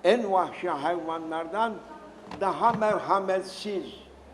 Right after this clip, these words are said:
daha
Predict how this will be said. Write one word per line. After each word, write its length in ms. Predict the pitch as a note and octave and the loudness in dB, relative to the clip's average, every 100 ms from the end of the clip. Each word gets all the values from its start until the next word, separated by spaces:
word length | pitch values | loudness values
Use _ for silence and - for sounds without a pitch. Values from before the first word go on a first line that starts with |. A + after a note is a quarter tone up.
| - - - - - - - - - - - - - - - - - G#3 - - - - - - - - - - A#3 - - G#3+ G#3 G#3+ - - - - - - - - - - - - - - | -20 -20 -20 -20 -20 -20 -20 -18 -18 -20 -20 -20 -20 -20 -20 -20 -20 -20 -20 -20 -20 -20 -20 -20 -18 -18 -16 -16 -18 -18 -20 -18 -20 -20 -20 -20 -20 -20 -20 -20 -20 -20 -20 -20 -20 -20 -16 -2
daha 520 | E3+ F3 E3 A#3+ A#3+ | 2 4 4 4 4